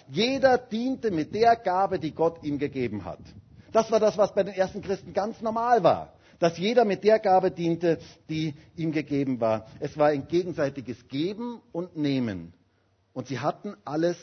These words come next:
gemeinsam. Petrus sagt das einmal so in erster Petrus vier, Vers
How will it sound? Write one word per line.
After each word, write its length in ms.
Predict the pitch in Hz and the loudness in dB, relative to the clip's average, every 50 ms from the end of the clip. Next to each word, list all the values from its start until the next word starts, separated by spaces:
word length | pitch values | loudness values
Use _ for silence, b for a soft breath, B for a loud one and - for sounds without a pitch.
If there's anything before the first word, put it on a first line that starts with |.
| - _ _ | -16 _ _
gemeinsam. 560 | - 160 143 131 123 123 120 104 110 101 101 B B B | -6 -4 -4 -4 -4 -4 -6 -6 -6 -8 -8 B B B
Petrus 300 | - 185 190 190 190 180 - - b b b _ _ | -2 -2 -2 0 -4 -8 -8 -12 b b b _ _
sagt 220 | 175 170 170 - | 0 0 2 -2
das 100 | 175 - | -8 -8
einmal 300 | - 160 165 170 165 156 160 | -6 -6 -2 -2 -2 -2 -2
so 220 | 180 180 180 170 | -2 -2 -2 -2
in 140 | 156 143 147 | -4 -4 -4
erster 240 | 143 143 143 156 147 | -4 -4 -4 -8 -8
Petrus 360 | - 165 156 - 151 156 139 | -6 -6 -6 -4 -6 -8 -8
vier, 240 | - - 165 185 175 | -8 -4 -4 -2 -2
Vers 200 | 185 170 160 139 | -2 -4 -6 -6